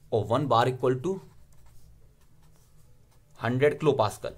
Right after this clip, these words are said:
तो ये वाली यूनिट्स भी आपको ध्यान रखनी है, कई बार कहीं, कहीं क्वेश्चन में यूज़ हो जाती हैं। और सीजीएच यूनिट कौन सी होती है आपकी? बार होती है,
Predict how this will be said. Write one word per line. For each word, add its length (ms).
तो 60
ये 160
वाली 180
यूनिट्स 240
भी 60
आपको 200
ध्यान 220
रखनी 200
है, 60
कई 180
बार 380
कहीं, 280
कहीं 200
क्वेश्चन 300
में 100
यूज़ 180
हो 60
जाती 260
हैं। 260
और 400
सीजीएच 320
यूनिट 140
कौन 160
सी 100
होती 160
है 60
आपकी? 200
बार 220
होती 220
है, 140